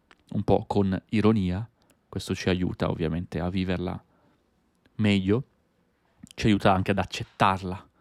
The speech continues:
no? L'accettazione è il quarto pilastro per il Dalai Lama. Dice, mm, beh, non abbiamo controllo su tutto, no? Questo mi sembra che ne parlavamo anche nel,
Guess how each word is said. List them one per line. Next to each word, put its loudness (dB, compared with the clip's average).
no? -2
L'accettazione 0
è -2
il -4
quarto 0
pilastro -2
per -8
il -4
Dalai -4
Lama. -6
Dice, -8
mm, -6
beh, 0
non 4
abbiamo 4
controllo 0
su -6
tutto, -10
no? -4
Questo -4
mi -8
sembra 0
che -2
ne 0
parlavamo 2
anche -2
nel, -4